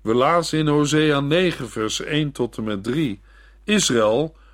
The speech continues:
verheug u niet meer uitbundig zoals de andere volken, want u bent uw God ontrouw geworden en was altijd uit op hoerenloon op elke dorsvloer. Daarom zullen uw oogsten tegenvallen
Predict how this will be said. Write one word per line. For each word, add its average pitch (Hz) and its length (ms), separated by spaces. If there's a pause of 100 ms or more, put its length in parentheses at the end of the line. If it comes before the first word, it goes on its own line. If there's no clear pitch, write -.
(200)
verheug 175 520
u 190 120
niet 196 320
meer 175 240
uitbundig 156 680
zoals 135 360
de 127 100
andere 151 420
volken, 101 580 (480)
want 139 240
u 165 60
bent 165 260
uw 180 120
God 196 300
ontrouw 175 580
geworden 98 460 (420)
en 143 180
was 135 320
altijd 175 600
uit 180 320
op 143 200
hoerenloon 147 840
op 151 220
elke 160 420
dorsvloer. 127 680 (840)
Daarom 139 460
zullen 139 240
uw 131 180
oogsten 131 540
tegenvallen 131 880